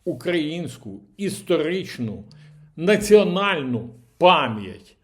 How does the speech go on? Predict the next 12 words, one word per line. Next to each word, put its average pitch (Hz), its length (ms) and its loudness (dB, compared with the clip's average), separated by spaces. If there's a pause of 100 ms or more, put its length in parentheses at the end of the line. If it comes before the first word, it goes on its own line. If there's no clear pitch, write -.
Це 220 200 2
наруга 202 840 2 (200)
над 190 220 0
кожним 214 600 -2
українцем. 160 960 -4 (680)
Святі 185 520 -2
отці - 440 -10
Києво-Печерські. 127 1120 -10 (800)
Це 147 640 -2
захист, 113 840 -6 (120)
захист 120 520 -6
Києва 147 540 -12